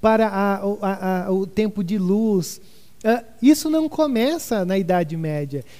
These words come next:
Isso não é uma característica do nosso tempo. O homem querer estar no centro do universo é uma característica que começa lá no Jardim do Éden.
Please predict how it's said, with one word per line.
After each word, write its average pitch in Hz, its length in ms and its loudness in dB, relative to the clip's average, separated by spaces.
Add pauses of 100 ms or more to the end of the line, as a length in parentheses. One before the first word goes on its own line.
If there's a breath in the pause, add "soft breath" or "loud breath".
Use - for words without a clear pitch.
Isso 285 260 2
não 294 240 2
é 277 80 4
uma 320 180 0
característica 190 760 -2
do 165 100 -6
nosso 170 360 -6
tempo. 147 480 -6 (200 loud breath)
O 247 280 6
homem 285 420 6
querer 240 400 6
estar 233 320 -2
no 214 160 0
centro 247 560 -2
do 196 140 -2
universo 196 920 -2 (320 loud breath)
é 247 100 2
uma 277 180 2
característica 262 760 0
que 233 140 -8
começa 240 720 -2 (460 soft breath)
lá 262 520 4
no 262 120 0
Jardim 240 500 0
do 220 160 0
Éden. 196 720 0